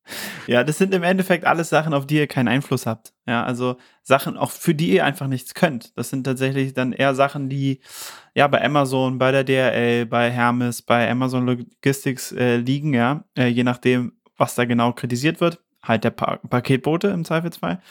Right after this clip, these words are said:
Ähm, das sind dann häufig Sachen wie, äh, Beschädigung an der Verpackung, irgendwelche Druckfehler. Also wir haben wirklich schon die verrücktesten Druckfehler gesehen. Es gibt teilweise Situationen,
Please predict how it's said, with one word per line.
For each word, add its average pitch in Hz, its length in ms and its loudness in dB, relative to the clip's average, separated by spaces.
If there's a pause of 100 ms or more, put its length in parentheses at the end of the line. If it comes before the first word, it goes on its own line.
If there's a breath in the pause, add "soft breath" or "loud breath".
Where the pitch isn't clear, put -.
(460 loud breath)
Ähm, 135 240 2
das 143 100 2
sind 160 120 -4
dann 143 140 4
häufig 151 280 0
Sachen 139 340 0
wie, 131 280 0
äh, 120 360 2
Beschädigung 165 640 0
an 156 100 0
der 156 100 2
Verpackung, 117 840 -2
irgendwelche 151 400 0
Druckfehler. 117 560 0
Also 127 200 2 (220 loud breath)
wir - 80 4
haben 123 180 2
wirklich 131 200 0
schon 135 160 2
die 123 60 2
verrücktesten 135 600 -2
Druckfehler 127 400 0
gesehen. 110 300 -2
Es - 80 -10
gibt 120 200 -4
teilweise 123 480 2
Situationen, 127 640 -2